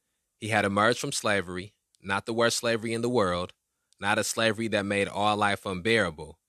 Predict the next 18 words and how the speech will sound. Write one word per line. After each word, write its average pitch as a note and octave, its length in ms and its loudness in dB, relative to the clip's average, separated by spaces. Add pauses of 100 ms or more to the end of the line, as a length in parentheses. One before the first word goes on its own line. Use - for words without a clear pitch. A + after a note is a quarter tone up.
(320)
rather G2+ 280 0
a F#2+ 40 0
slavery G#2 480 -2
that F#2+ 180 0
had F2+ 220 -4
here A2+ 260 -4
and A2+ 140 -4
there G#2 220 0
something G2 500 -6
of E2+ 160 -10
kindliness, A2 880 -4
fidelity, F#2 800 -4
and E2+ 100 -12
happiness, E2 680 -6 (540)
but G2 100 0
withal G2 420 0
slavery, F2+ 640 -2 (360)
which, F#2 460 -6